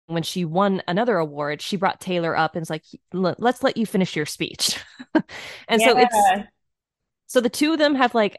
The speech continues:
Speaker 1: you know, th-, they clearly respect each other and support each other. And so it's really, and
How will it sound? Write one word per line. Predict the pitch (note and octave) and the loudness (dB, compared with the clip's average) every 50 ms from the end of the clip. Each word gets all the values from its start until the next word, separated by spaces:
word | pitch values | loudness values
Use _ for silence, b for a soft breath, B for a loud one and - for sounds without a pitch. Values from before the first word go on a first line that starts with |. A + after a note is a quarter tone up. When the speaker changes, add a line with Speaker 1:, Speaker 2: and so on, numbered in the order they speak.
| _ _ | _ _
Speaker 1:
you | - G#3 F#3+ | -4 0 0
know, | F3+ E3+ E3 E3 E3 E3 E3+ | 2 2 2 2 2 2 0
th-, | E3 C#3+ D#3+ - - | -2 -4 -6 -6 -6
they | F3+ F#3+ F#3 F3+ F3 F3+ | -4 -2 -2 -2 -2 -4
clearly | F3 - - - G3+ G3 G3+ G3+ G3+ G3 F#3+ F#3+ F#3 E3+ - - - | -6 -8 -4 0 0 0 0 0 -2 -4 -4 -4 -6 -6 -8 -10 -6
respect | - F3 E3+ E3 - - - G3+ F#3 - - G3+ | -4 -4 -4 -4 -4 0 2 2 2 2 0 -4
each | F#3 - - - F3+ | -6 -6 -4 -2 0
other | E3 D#3+ E3 D#3+ D#3+ D#3+ D#3 D#3+ D#3+ D#3+ - - | 0 2 2 2 2 0 0 0 -2 -2 -2 -2
and | - D#3+ D#3 D#3 D#3 D#3 D#3 - - F3 | 0 -2 -2 -2 -4 -4 -6 -8 -10 -8
support | - - F#3+ - - - - F#3 E3+ D#3+ | -6 -4 -4 -4 -6 -6 -4 -2 -2 -2
each | D#3+ D#3 - - | -2 -4 -6 -4
other. | D#3+ D#3 D3+ D3 C#3+ D3 D3+ | -4 -4 -2 -2 -2 -2 -2
And | G#2+ D#3 D#3+ | -2 -4 -4
so | - F3+ E3+ | -4 -4 -4
it's | E3+ - - | -4 -4 -2
really, | F#3+ G#3+ A3+ A3 G3+ - - - | -2 -2 0 -2 -2 -4 -4 -4
and | - G#3 G3 F#3+ F#3 F#3 F3 | -2 0 0 0 -2 -2 -4